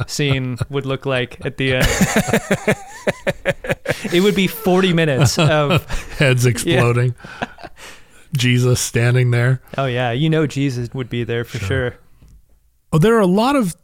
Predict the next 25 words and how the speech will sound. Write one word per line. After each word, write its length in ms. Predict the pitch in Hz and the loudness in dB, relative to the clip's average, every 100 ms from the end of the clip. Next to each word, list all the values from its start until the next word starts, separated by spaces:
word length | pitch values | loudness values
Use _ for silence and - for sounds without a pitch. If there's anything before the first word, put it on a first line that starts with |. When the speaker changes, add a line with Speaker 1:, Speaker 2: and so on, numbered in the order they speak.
| - - | -20 -8
Speaker 2:
tropes 640 | - - 226 175 - - | -4 2 4 4 2 0
in 140 | 123 110 | 2 2
this 200 | 107 127 | 2 2
movie 300 | 123 101 104 | 2 2 0
that 160 | 110 | -2
we've 240 | 117 127 - | 0 0 0
seen 400 | - 156 147 143 | 2 4 4 4
in 340 | 131 127 120 | 2 2 2
submarine 640 | - 156 147 147 135 131 | 2 2 4 6 4 4
movies 800 | 127 131 127 123 120 113 - - - | 4 2 2 2 2 0 -4 -8 -4
going 260 | 127 127 120 | 2 4 4
back 300 | 123 117 - | 2 0 -4
to 360 | - 123 120 113 | 0 2 2 2
the 140 | 107 | 0
very 240 | 110 135 | 2 2
first 400 | 127 - 180 - | 2 4 2 2
submarine 440 | - 117 107 104 104 | 0 2 2 2 2
movies 320 | 110 104 101 | 2 2 0
we 100 | 113 | 0
watched, 400 | 110 104 107 - | 2 0 0 0
some 160 | - 190 | 2 4
of 100 | 143 | 4
them 180 | 117 123 | 4 4
even 240 | 110 104 | 4 2
set 340 | - - 127 | 0 0 0